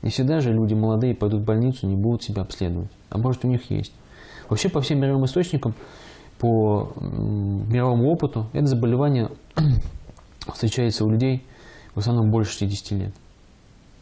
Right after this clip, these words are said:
И, как правило, на операционный стол попадают именно такие пациенты. И, к сожалению, уже,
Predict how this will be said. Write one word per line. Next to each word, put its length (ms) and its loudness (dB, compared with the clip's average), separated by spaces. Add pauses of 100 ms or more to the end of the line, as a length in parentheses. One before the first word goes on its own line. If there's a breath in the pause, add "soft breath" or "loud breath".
(200)
И, 320 0
как 200 -4
правило, 180 2
на 100 2
операционный 460 0
стол 200 0
попадают 380 0
именно 180 2
такие 300 -2
пациенты. 500 -6 (1400 loud breath)
И, 100 0
к 60 -4
сожалению, 480 2
уже, 420 2